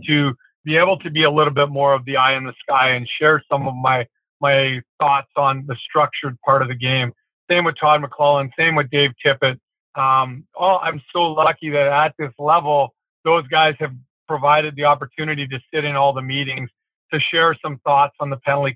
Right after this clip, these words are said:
kill. I've got this year working with, with Jim Playfair and, and, and, uh, Glenn Gullickson on the pa-, special team stuff more and more. It's been, um, I've been so thankful that those opportunities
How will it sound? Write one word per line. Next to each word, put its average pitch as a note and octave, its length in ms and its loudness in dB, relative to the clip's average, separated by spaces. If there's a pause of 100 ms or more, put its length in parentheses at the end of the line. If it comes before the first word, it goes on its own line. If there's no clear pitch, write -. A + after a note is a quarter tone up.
kill. C3+ 280 2 (260)
I've D3 140 -2
got D3+ 220 2
this D#3+ 200 0
year D#3+ 140 2
working D3+ 340 2
with, C#3 200 2 (360)
with D3 160 -2
Jim D#3 300 0
Playfair D3 540 2
and, C3+ 280 -8
and, C3+ 280 -4 (100)
and, C3+ 320 -4
uh, C3 240 2
Glenn D3 300 0
Gullickson C#3+ 400 2
on C#3 100 2
the C3 80 -6
pa-, - 320 -6
special D3 420 0
team C#3 220 -6
stuff C3+ 260 2 (340)
more D3+ 220 2
and D3 80 -2
more. C#3+ 220 2
It's D3 200 -2
been, D#3+ 320 -2 (420)
um, C3+ 600 0 (540)
I've D#3+ 140 2
been E3 200 0 (360)
so G3+ 200 4 (120)
thankful D#3+ 480 0
that C#3+ 200 0
those D#3 220 -4
opportunities D#3 840 0